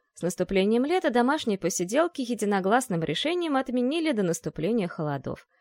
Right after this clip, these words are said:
Решили, что каждый вечер будем выходить хоть куда-нибудь. Пусть и не в самые фешенебельные места, но хотя бы затворницами перестанем быть. У барной стойки тут же заметила блондина, который приглянулся Лизе.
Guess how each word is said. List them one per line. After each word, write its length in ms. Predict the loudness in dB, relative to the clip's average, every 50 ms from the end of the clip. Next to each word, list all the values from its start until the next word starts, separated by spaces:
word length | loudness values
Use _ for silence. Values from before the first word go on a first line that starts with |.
| _ _ _ _ -8
Решили, 360 | -2 -2 0 0 2 2 2
что 180 | 2 2 0 0
каждый 340 | 2 4 2 2 2 0 0
вечер 300 | 0 0 0 0 0 2
будем 280 | 2 2 4 4 4
выходить 440 | 4 2 2 2 0 0 0 -2 -4
хоть 200 | -2 -4 -4 -2
куда-нибудь. 680 | -2 -2 0 2 2 0 2 -2 -4 -6 -8 -8 -8 _ _ _ _ _ -4
Пусть 220 | -4 -4 -2 0
и 40 | 2
не 120 | 2 2 2
в 40 |
самые 320 | 2 0 0 4 4 2 2
фешенебельные 760 | 2 0 0 0 0 0 2 0 2 2 0 0 2 0 0
места, 360 | 0 -2 -2 -2 -2 -2 -2 -2
но 100 | -2 -2
хотя 280 | -4 -4 -2 -2 0
бы 120 | 2 2 2
затворницами 800 | 2 0 0 2 2 2 2 2 -2 -6 -6 -6 -6 -6 -6
перестанем 680 | -4 -4 -4 -4 -4 -6 -6 -6 -6 -4 -6 -6 -8 -8
быть. 260 | -10 -12 -12 -14 -20 _ _ _ _ _ _ _ _ _ _ _ -6
У 80 | 0 2
барной 320 | 4 4 4 4 0 -2
стойки 440 | -2 -2 -2 -2 -2 -2 -2 -4 -2
тут 200 | -2 -4 -2 0
же 100 | 0 2
заметила 500 | 2 2 4 2 2 0 0 0 0 0
блондина, 560 | 0 0 -2 -2 -2 -2 -4 -4 -4 -4 -4
который 400 | -2 -2 -4 0 0 -2 -2 -2
приглянулся 680 | -2 -4 -6 -4 -2 -4 -4 -2 -4 -4 -6 -6 -8 -8
Лизе. 440 | -6 -6 -6 -8 -8 -10 -12 -14